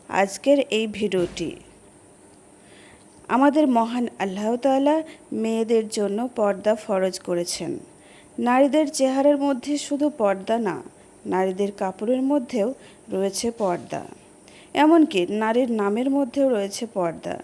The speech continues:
অনেক মেয়ে আছে, তারা গোসল করে তাদের পায়জামা দুই, দুই পা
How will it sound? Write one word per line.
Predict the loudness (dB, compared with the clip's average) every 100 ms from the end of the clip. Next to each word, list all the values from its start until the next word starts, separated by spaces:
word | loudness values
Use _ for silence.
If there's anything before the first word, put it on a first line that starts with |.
| -16 -20 -20 -20 -10 0
অনেক | 4 4 2
মেয়ে | -2 -2 0
আছে, | 0 -2 -2 -4 -4 -14 -10
তারা | -4 -2
গোসল | -2 -2 -4 -2 -4
করে | -2 -2 -2 -4 -10 -20 -20 -20 -20 -20 -20 -20 -20 -20 -20 -20 -20 _ -20 -2
তাদের | 0 2 0
পায়জামা | 0 0 0 0 -2 -2
দুই, | -2 -2 -4 -10
দুই | -6 -4 -4
পা | -2 0 0